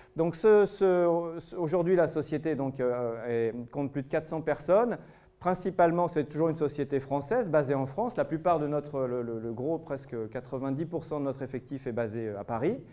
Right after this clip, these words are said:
Et c'est à Paris que se fait toute la recherche sur le, sur le, sur le, sur le robot. Donc le développement, la pro-, le, la, la conception est faite, euh, est faite en France. Nous avons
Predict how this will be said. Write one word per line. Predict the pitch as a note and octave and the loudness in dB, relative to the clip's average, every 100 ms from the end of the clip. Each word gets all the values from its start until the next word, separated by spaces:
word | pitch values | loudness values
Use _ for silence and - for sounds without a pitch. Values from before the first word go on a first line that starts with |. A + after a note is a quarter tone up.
| - - - - | -20 -20 -20 -12
Et | C3+ | -8
c'est | C#3 C#3+ | -4 -2
à | |
Paris | C#3 C#3+ D#3 | 0 0 0
que | |
se | D3 | -4
fait | B2+ C#3+ | -2 -4
toute | F#3 E3+ | -4 0
la | C#3+ | 2
recherche | C3+ C3+ D3+ D3 - B2 | 2 0 -2 -2 -2 -6
sur | A2+ - A#2+ | -6 -6 -4
le, | A#2 A2+ A2 | -2 -2 -4
sur | A2 A#2 | -8 -10
le, | G2+ G2 | -10 -12
sur | G2+ A2 | -14 -14
le, | G2+ F#2+ G2 | -12 -12 -14
sur | - | -12
le | G2+ | -6
robot. | G2+ C3 C4 | -4 -2 -4
Donc | C3 A#2+ | -4 -2
le | C#3+ | 0
développement, | D3+ C#3 C3+ C#3 D3 | 2 0 -2 -2 0
la | D3 | 0
pro-, | C#3+ D3 | -2 -6
le, | B2 A#2 - - - | -4 -6 -10 -20 -8
la, | A#2 A#2 | -2 0
la | C3+ | 0
conception | F3 E3 D#3 - D#3 D3+ D3+ - - - | 0 -2 -2 -4 -2 -2 -4 -12 -14 -10
est | A#2+ | -6
faite, | B2+ B2+ | -6 -6
euh, | A2 G#2+ - | -6 -8 -8
est | B2 | -10
faite | B2+ B2 | -8 -6
en | A2+ | -8
France. | - F#3+ A#3 | -4 -2 0
Nous | F3 D#3+ | 2 4
avons | E3 F3+ | 4 2